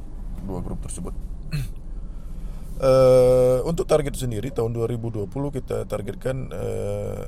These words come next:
ada empat puluh klub yang nantinya akan meramaikan, eh, Liga Futsal Belitung Timur dan mudah-mudahan, eh, lebih dari itu.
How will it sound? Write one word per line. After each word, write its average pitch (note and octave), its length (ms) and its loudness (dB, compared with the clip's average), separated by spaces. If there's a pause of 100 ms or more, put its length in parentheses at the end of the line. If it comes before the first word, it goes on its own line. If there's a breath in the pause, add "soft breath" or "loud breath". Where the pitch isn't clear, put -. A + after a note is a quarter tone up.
(160)
ada A#2 480 -2
empat A#2+ 320 -4
puluh C3+ 160 -4
klub C3+ 160 -6 (320)
yang F#2+ 160 -4
nantinya G#2 640 -4
akan G2+ 400 -8 (480)
meramaikan, G2+ 560 -2 (1400)
eh, - 160 -4
Liga G2 240 -4
Futsal G#2 320 -4
Belitung G2+ 320 -4
Timur A#2+ 480 -2
dan F#2+ 240 -2 (560)
mudah-mudahan, C3 640 0 (880 loud breath)
eh, F#2+ 400 -2
lebih C3+ 160 0 (400)
dari F#2+ 320 -4
itu. B2+ 240 -4